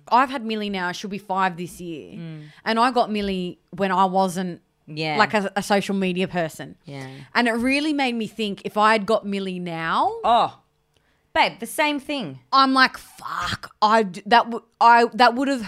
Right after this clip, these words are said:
Speaker 1: hurt me so
Speaker 2: Yeah.
Speaker 1: much."
Speaker 2: And, like, for someone to say to me, "You are the most selfish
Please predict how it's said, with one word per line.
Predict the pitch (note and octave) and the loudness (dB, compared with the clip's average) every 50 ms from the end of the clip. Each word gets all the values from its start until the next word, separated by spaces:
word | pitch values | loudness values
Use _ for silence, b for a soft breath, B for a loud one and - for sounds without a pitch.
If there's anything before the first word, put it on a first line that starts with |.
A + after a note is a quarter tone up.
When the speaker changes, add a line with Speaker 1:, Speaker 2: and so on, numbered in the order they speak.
| E3+ F#3 | -6 -2
Speaker 1:
hurt | G#3+ A3 A3+ G#3+ - - | 0 2 2 2 0 -2
me | G#3 G#3 G3+ F#3+ | -6 -6 -6 -6
so | - F3 | -6 -2
Speaker 2:
Yeah. | D#3 D#3 D3 G3 G3 G3+ | 0 2 2 2 0 0
Speaker 1:
much." | G3 F3+ D#3+ F#3 D#4+ G#4+ - - - - - - - | -2 -4 -4 -4 -4 -4 -6 -10 -14 -14 -12 -4 0
Speaker 2:
And, | - A3+ A3+ A3+ | 0 2 2 2
like, | A3 A3 A3 G#3+ - | 0 -2 -2 -2 -4
for | - C4 | -8 -6
someone | A#3+ - C4 B3+ C4 C#4 D4 D#4 | -4 -2 0 0 0 0 -2 -2
to | D4+ - D#4+ | -2 -6 -6
say | - - - F#3+ E3+ D#3 B2+ F#2 E2+ G2 C3+ G3 F#3 | -6 -2 2 4 4 4 4 0 -2 -6 -8 -10 -8
to | - G3 F#3 | -6 -4 -4
me, | E3 D#3+ D3+ C#3 A2 G#2+ D3+ F#3 G#3+ A#3 b b b b | -2 -2 -4 -4 -6 -6 -8 -8 -8 -8 b b b b
"You | E3+ E3 D3 D#3 F3+ F3+ F#3 F#3 - | -14 -10 -6 -2 0 0 0 0 0
are | D3+ E3+ E3 D#3+ D#3 D3 | 2 2 4 4 2 0
the | D#3+ D3+ E3 E3+ | -2 -6 -6 -4
most | E3+ E3+ E3+ E3 D#3+ D#3+ - - - - | -4 -2 -2 -2 -2 -4 -6 -10 -14 -12
selfish | - - - - - - - - - G3 F#3+ A3 A#3 - - - C#4+ D4 D4+ - - - - - | -10 -8 -8 -8 -8 -10 -6 2 4 6 6 6 4 2 0 2 2 4 4 2 2 0 0 -2